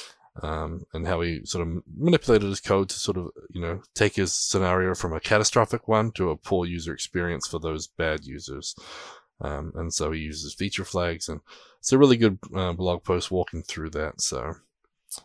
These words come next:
uh, I'll let you guys dive into that deeper on your own, but I really enjoyed it, and,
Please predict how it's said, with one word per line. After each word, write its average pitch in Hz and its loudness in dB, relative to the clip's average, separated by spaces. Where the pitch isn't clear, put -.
uh, 73 -6
I'll 85 -4
let 78 -4
you 82 -8
guys 82 -2
dive 80 0
into 82 -8
that - -6
deeper 78 -8
on 82 -6
your 80 -8
own, 85 -10
but - -8
I 92 -4
really 92 0
enjoyed 85 -2
it, 87 -2
and, 80 -6